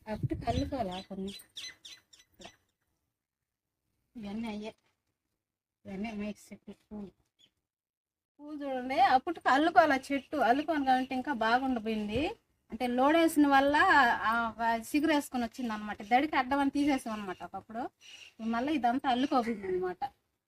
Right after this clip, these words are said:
ఈ చెట్లు అనమాట. ఇవన్నీ మొగ్గలు వచ్చిండాయి. ఇవన్నీ కానీ వచ్చి అనుకో ఇంకా నిండుగా అయిపోతుంది అనమాట.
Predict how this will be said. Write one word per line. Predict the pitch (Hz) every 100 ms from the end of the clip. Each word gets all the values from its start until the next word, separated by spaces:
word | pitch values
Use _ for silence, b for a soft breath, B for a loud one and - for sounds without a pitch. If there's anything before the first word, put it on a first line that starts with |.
| _ _ 208
ఈ | 190 _
చెట్లు | 240 254 220
అనమాట. | 202 190 - - 214
ఇవన్నీ | 233 320 285
మొగ్గలు | 247 240 294
వచ్చిండాయి. | 262 254 220 202 240 392 - _ _ 233
ఇవన్నీ | 254 311 359 370
కానీ | 320 285
వచ్చి | 269 320
అనుకో | 277 262 262
ఇంకా | 277 311 277
నిండుగా | 269 294 311 247
అయిపోతుంది | 226 226 220 202 202
అనమాట. | 190 180